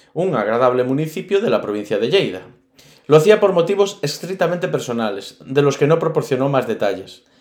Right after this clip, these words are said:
Antes de su anuncio, Nobel ya era un conocido religioso, mediático por sus declaraciones polémicas que incluían tesis homófogas, una férrea oposición al preservativo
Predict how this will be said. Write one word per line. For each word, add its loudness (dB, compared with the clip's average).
Antes 4
de 0
su -2
anuncio, -2
Nobel 2
ya 4
era 4
un 0
conocido 0
religioso, -2
mediático 0
por 0
sus -8
declaraciones -2
polémicas 0
que -4
incluían -2
tesis -8
homófogas, -2
una -2
férrea 4
oposición -2
al 2
preservativo -2